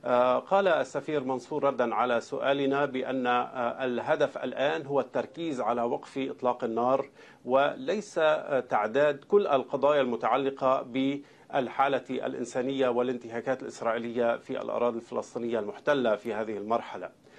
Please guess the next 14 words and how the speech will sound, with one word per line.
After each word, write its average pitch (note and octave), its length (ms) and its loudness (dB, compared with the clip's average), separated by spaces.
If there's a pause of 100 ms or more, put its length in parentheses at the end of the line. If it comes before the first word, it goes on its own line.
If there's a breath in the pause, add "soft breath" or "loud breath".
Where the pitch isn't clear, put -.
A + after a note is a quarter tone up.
(200 loud breath)
إذن، D#3+ 420 0
آه، A#2+ 400 0
التركيز C3+ 500 -4
لا C3 220 2
يزال C3+ 380 2
منصبا B2 560 0
على A#2+ 240 2
لغة C#3 320 0
مختصرة C3+ 760 0
جدًا C#3 580 2
ومحددة C3+ 760 0
جدًا C3+ 540 0
بهدف B2+ 480 -2
التوصل B2 840 -2